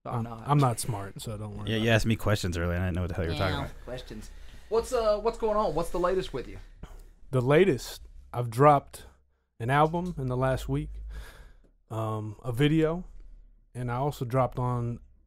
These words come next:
Speaker 2: Valentine's Day a song with a Polish producer and a Polish rap artist.
Speaker 3: Was that,
Speaker 1: Really?
Speaker 3: was that Sex Spiel? <clears throat>
Speaker 2: Sex Spiel.
Speaker 3: <laughs> Yeah.
Speaker 2: Let me give you the spe-, Sex Spiel, girl.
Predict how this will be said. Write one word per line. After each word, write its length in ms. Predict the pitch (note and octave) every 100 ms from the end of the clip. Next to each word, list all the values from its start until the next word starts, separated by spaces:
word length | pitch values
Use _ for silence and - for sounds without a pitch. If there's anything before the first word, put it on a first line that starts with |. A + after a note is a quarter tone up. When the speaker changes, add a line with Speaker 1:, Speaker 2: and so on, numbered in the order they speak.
| _
Speaker 2:
Valentine's 640 | B2 B2 D#3 D3 C3 B2 A2+
Day 180 | A#2+ A#2+
a 60 |
song 640 | A2 D#3+ D3+ D3 C3+ C#3 B2 - - _ _ -
with 360 | A#2 B2 A#2+
a 240 | A#2+ B2+ A#2+ - _
Polish 440 | - G3+ F#3 - -
producer 520 | A#2+ A#2 G#2+ A#2+ C3 _ _ _ _ -
and 140 | B2 C#3
a 20 |
Polish 360 | - C#3+ C#3 D3
rap 260 | C3+ -
artist. 360 | - F2+ - - _ _
Speaker 3:
Was 80 | G2+
that, 140 | A#2 C3
Speaker 1:
Really? 100 | F2+ -
Speaker 3:
was 100 | A#2
that 160 | -
Sex 300 | - C3+ -
Spiel? 400 | - - C3 C#3 - D3 -
<clears throat> 200 | - -
Speaker 2:
Sex 440 | - F3 D#3 -
Spiel. 540 | - - D#3 C3 - -
Speaker 3:
<laughs> 40 | - - -
Yeah. 60 | - -
Speaker 2:
Let 120 | C3+ D#3+
me 100 | E3
give 140 | E3
you 60 | D#3
the 100 | C#3+
spe-, 360 | - - -
Sex 360 | - - D#3+ -
Spiel, 400 | - F3 D#3 F#2+
girl. 420 | F#2 - - -